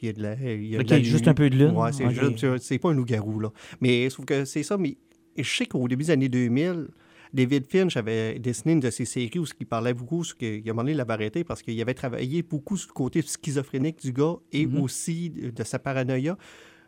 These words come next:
Speaker 1: Euh, parce que le gars, il a comme deux personnalités.
Speaker 2: OK.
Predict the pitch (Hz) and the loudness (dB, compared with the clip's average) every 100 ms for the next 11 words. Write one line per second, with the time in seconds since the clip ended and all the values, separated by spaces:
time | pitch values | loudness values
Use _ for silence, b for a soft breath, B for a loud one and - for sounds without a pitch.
0 | _ 120 - - - - - _ 127 175 | _ -6 -4 -10 -8 -10 -10 _ -6 -4
1 | 170 117 131 139 143 - 127 117 117 - | -4 -2 -2 -2 -6 -8 -10 -10 -12 -12
2 | 160 151 147 139 | -12 -10 -8 -6